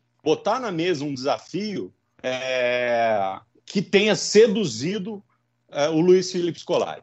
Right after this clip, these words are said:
Por quê? Porque eu acho que ele tem um potencial enorme pra dar uma virada, é, na qualidade do futebol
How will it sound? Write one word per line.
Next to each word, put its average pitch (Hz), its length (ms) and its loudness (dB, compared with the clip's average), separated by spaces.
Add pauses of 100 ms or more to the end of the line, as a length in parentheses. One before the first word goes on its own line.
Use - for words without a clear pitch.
(140)
Por 190 180 -4
quê? 110 200 0
Porque 160 300 -2
eu 220 120 8
acho 170 320 4
que 208 60 -4
ele 190 140 -2
tem 160 260 -4
um 190 60 -8
potencial 151 680 -2
enorme 165 760 2 (300)
pra 151 140 2
dar 139 180 -4
uma 151 180 -6
virada, 143 720 -2 (300)
é, 123 160 -2
na 120 100 -8
qualidade 147 600 0
do 131 100 -12
futebol 127 800 -4